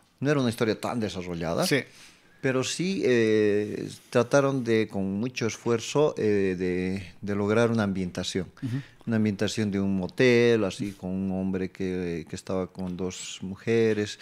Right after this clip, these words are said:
Speaker 2: Ujú.
Speaker 1: semidesnudos,
Speaker 2: Un, un
Speaker 1: ¿no?
Speaker 2: ménage à trois ahí.
Speaker 1: Claro, y,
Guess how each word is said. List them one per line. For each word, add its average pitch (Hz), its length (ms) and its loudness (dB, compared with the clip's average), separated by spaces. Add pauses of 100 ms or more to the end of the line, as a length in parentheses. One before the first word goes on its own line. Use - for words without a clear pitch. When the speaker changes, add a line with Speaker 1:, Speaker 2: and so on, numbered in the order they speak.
(160)
Speaker 2:
Ujú. 135 140 0
Speaker 1:
semidesnudos, 113 960 2
Speaker 2:
Un, 156 60 6
un - 0 -
Speaker 1:
¿no? 165 60 6
Speaker 2:
ménage 156 320 8
à 127 60 4
trois 131 280 6 (120)
ahí. 110 120 -6
Speaker 1:
Claro, 120 480 6
y, 107 60 2